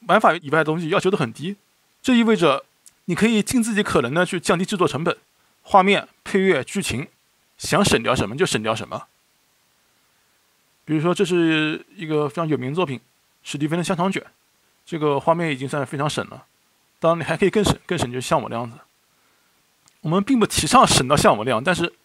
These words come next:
如果你真的像我那么去节约成本的话，在这个业界也可以被容忍的。这对于刚起步小开发者来说是一个，呃，很好的消息。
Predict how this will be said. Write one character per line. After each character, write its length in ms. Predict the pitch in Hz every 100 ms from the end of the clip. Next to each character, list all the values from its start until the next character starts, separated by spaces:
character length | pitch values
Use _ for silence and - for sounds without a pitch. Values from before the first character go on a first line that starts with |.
| -
如 240 | 233 185
果 120 | 262
你 120 | 254 202
真 240 | 262 277
的 220 | 269 208
像 260 | - - 220
我 100 | 160
那 100 | 175
么 180 | 165 156
去 300 | - 160 143
节 160 | 151
约 100 | 160
成 180 | 180 147
本 140 | 160
的 80 | 123
话， 240 | 107 104 - - _
在 140 | -
这 60 | 180
个 40 | 185
业 140 | 185
界 100 | 170
也 140 | 127
可 160 | 117 196
以 40 |
被 100 | 160
容 180 | 143 127
忍 140 | 190 -
的。 180 | - - _ _ _ _ _ _ _ _ _ _ _ _ _ _
这 160 | - 185
对 140 | 208
于 480 | 180 170 170 170 190
刚 160 | 226 240
起 160 | -
步 120 | 147
小 100 | 165
开 160 | 127 196
发 180 | 208 233
者 200 | - 117
来 120 | 107
说 300 | 135 131 - _ _ _
是 180 | - 165
一 60 |
个， 100 | 147
呃， 920 | 143 135 131 123 127 - - - 226 -
很 140 | -
好 120 | 156
的 80 | 104
消 140 | - 127
息。 160 | -